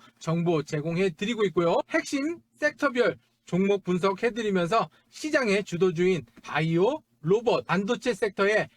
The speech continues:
디테일한 내용 정리 및 제공까지 해드리고 있다 이야기하면서 텔레그램에 차트와 함께 지지라인, 매수 타이밍까지 안내해드리고 오전뿐만 아니라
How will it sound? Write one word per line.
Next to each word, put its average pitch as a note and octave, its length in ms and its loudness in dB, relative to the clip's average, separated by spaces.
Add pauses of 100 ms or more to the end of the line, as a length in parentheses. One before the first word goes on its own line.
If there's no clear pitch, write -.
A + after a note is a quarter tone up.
(160)
디테일한 G3 680 -2
내용 G#3+ 340 0
정리 F#3 360 0
및 A3 280 -2
제공까지 F#3 600 0
해드리고 G3 480 0
있다 F3 380 0
이야기하면서 A#3 920 2
텔레그램에 C#4 720 0 (240)
차트와 D4 440 0
함께 G3 360 0
지지라인, F#3+ 560 -2 (100)
매수 D3+ 260 -8
타이밍까지 G3 920 0 (140)
안내해드리고 G3 920 0
오전뿐만 B3 640 0
아니라 F3+ 400 2